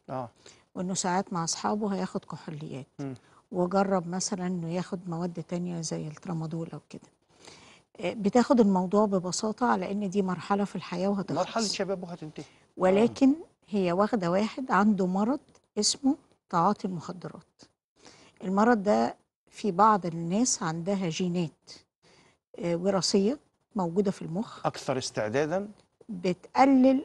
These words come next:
Speaker 2: إفراز مواد طبيعية في المخ مهدئة.
Speaker 1: مم.
Speaker 2: فلما بيقبل على تجربة المخدرات بيكمل فيها.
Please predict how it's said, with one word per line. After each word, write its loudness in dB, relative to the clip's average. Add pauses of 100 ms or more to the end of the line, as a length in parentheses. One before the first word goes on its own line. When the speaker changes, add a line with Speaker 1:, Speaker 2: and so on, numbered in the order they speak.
Speaker 2:
إفراز 2
مواد 2
طبيعية 2
في -8
المخ 0
مهدئة. -2 (340)
Speaker 1:
مم. -4 (400)
Speaker 2:
فلما -2
بيقبل 4
على 4 (160)
تجربة 4
المخدرات -2 (160)
بيكمل 0
فيها. -12